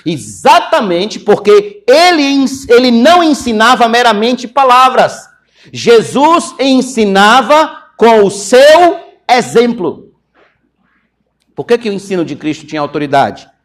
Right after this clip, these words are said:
Porque Jesus simplesmente não falava. Jesus falava e demonstrava com a sua própria vida.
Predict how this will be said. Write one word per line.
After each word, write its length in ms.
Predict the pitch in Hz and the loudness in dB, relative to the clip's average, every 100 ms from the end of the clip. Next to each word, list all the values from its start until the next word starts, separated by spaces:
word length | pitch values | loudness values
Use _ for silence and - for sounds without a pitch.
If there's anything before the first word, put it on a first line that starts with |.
| _ _ _ _ _ - | _ _ _ _ _ -12
Porque 240 | 147 185 | -8 -6
Jesus 280 | 175 165 185 | -6 -6 -6
simplesmente 500 | 196 175 165 190 185 | -8 -8 -8 -10 -8
não 180 | 180 196 | -8 -4
falava. 760 | 190 190 175 175 127 87 _ _ _ _ - | -2 0 0 0 -4 -12 _ _ _ _ -8
Jesus 460 | 131 139 139 147 | -4 -4 -4 -8
falava 640 | - 139 156 226 220 233 - | -4 0 2 2 2 -2 -4
e 120 | 175 | -6
demonstrava 760 | 175 156 143 - 175 240 226 220 | -4 -4 -6 -2 0 0 0 -4
com 160 | 175 | -4
a 80 | 156 | -4
sua 240 | - 170 | -2 -4
própria 560 | 165 208 262 269 302 311 - _ - | -2 2 2 2 -2 -2 -10 _ -20
vida. 840 | 139 180 254 262 165 - - | -6 -4 -2 -2 -2 -4 -14